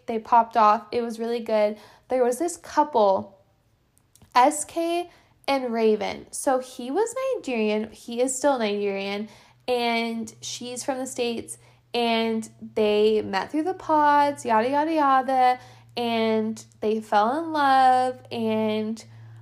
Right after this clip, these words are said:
I believe that they got engaged, and then they ended the engagement, and then they dated, and then they got, uh, engaged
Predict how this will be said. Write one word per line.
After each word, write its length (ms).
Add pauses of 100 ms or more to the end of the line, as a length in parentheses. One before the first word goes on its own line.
(140)
I 140
believe 520
that 220
they 80
got 240
engaged, 600
and 120
then 140
they 140
ended 300
the 100
engagement, 560
and 100
then 100
they 140
dated, 600
and 160
then 80
they 100
got, 260
uh, 100 (220)
engaged 540